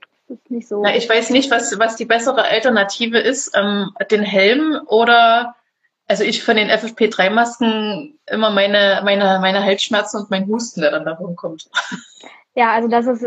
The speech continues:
Speaker 1: also ich glaub, ein Mix wär ganz gut, wenn du mal so ein paar Stunden mit den F F P drei Masken arbeitest und ein paar Stunden den Helm auf hast. Also,
Speaker 2: Ja. Ja,
Speaker 1: weil dann
Speaker 2: stimmt.
Speaker 1: hast du halt auch mal so einen anderen Druck auch im, im Gesicht oder halt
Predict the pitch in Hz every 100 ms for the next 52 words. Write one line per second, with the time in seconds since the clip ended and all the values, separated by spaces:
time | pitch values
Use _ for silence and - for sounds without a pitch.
0 | - - 254 226 233 226 233 240 302 -
1 | - 196 190 196 202 - 214 202 202 208
2 | 214 202 208 - 202 226 - 247 233 240
3 | 233 226 220 208 220 220 220 - 214 -
4 | 214 285 320 _ - - 254 269 269 302
5 | 302 _ _ _ _ 226 233 233 220 -
6 | 233 220 220 240 220 208 - 202 202 _
7 | _ _ _ _ _ _ - 208 208 202
8 | 202 _ _ _ _ _ - 208 214 214
9 | 208 226 202 247 226 - 226 233 220 220
10 | 208 240 240 220 208 202 - 285 320 -
11 | - 240 233 240 226 - 226 214 202 254
12 | 320 - 220 214 208 202 214